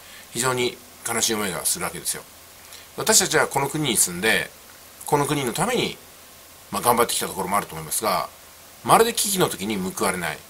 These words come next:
まあ、そんな思いをね、多くの方が抱えられたんじゃないかなと思います。今回です、国会でですね、えー、立憲民主党の、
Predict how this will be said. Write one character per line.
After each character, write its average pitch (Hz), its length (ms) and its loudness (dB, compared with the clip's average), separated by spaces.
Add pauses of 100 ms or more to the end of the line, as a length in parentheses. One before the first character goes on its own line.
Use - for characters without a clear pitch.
(140)
ま - 80 -6
あ、 - 20 -4
そ - 200 4
ん 214 40 2
な 220 80 8
思 220 160 6
い - 60 2
を 160 80 -2
ね、 87 240 -8
多 113 140 -2
く 110 80 -6
の 92 80 -4
方 87 220 -8
が 80 180 -6
抱 - 240 0
え - 20 0
ら 98 80 2
れ 98 60 0
た - 100 0
ん 180 60 -6
じ - 60 -14
ゃ - 20 -14
な - 100 -12
い - 20 -16
か - 120 -10
な 175 100 -4
と - 120 -10
思 - 20 -16
い - 20 -16
ま - 80 -6
す。 - 140 -2 (580)
今 208 160 -2
回 151 140 4
で 98 40 0
す、 - 80 -2
国 - 140 -10
会 135 200 0
で 117 60 0
で 95 60 -2
す - 140 0
ね、 87 160 -6 (500)
え 95 60 -6
ー、 95 80 -4
立 - 100 -8
憲 208 160 0
民 202 100 2
主 - 120 2
党 170 280 4
の、 180 160 4